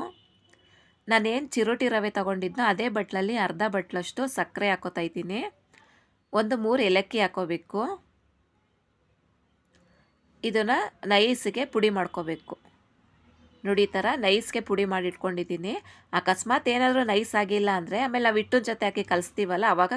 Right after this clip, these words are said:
ಕರಗುತ್ತೆ. ಆ ಥರ ಇದ್ರೂ ಪರವಾಗಿಲ್ಲ. ನಾನು ಈ ಥರ ನೈಸ್ಗೆ ಮಾಡಿ ಇಟ್ಕೊಂಡಿದ್ದೀನಿ. ಇವಾಗ ನಾನೇನು ಸಕ್ಕರೆನೂ ಮತ್ತೆ ರವೆನೂ ಪುಡಿ ಮಾಡ್ಕೊಂಡಿದ್ನೋ ಅದನ್ನ ಒಂದು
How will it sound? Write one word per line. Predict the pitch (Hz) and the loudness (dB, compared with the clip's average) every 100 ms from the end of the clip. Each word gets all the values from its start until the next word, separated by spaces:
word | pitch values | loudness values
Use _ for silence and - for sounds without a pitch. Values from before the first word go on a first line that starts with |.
| 233 | 0
ಕರಗುತ್ತೆ. | 165 160 180 - 180 392 - - - _ _ 175 | 0 0 -6 -4 -6 -6 -10 -20 -20 _ _ 4
ಆ | - | 6
ಥರ | 226 220 | 4 2
ಇದ್ರೂ | 196 277 202 | 0 0 0
ಪರವಾಗಿಲ್ಲ. | 170 175 165 160 196 403 - _ _ _ _ _ _ _ _ _ _ - _ | 0 -2 -4 -4 -4 -6 -10 _ _ _ _ _ _ _ _ _ _ -20 _
ನಾನು | 196 190 | -2 0
ಈ | |
ಥರ | 214 247 233 | -2 0 2
ನೈಸ್ಗೆ | 202 214 254 220 | 2 2 -2 0
ಮಾಡಿ | 185 190 | 2 2
ಇಟ್ಕೊಂಡಿದ್ದೀನಿ. | - - 175 165 170 165 285 415 _ _ _ _ _ _ _ - | -2 -4 -6 -6 -6 -8 -8 -10 _ _ _ _ _ _ _ 2
ಇವಾಗ | 233 240 233 | 4 6 4
ನಾನೇನು | 233 226 269 262 | 2 0 0 0
ಸಕ್ಕರೆನೂ | - - 226 254 269 | 0 0 0 0 0
ಮತ್ತೆ | 233 214 202 | 0 0 0
ರವೆನೂ | 175 208 226 - | 0 0 -2 0
ಪುಡಿ | 202 220 | 0 0
ಮಾಡ್ಕೊಂಡಿದ್ನೋ | 202 - 196 180 170 226 | -2 -4 -4 -4 -4 -2
ಅದನ್ನ | 196 208 269 220 | -2 -2 -2 -2
ಒಂದು | 202 | -2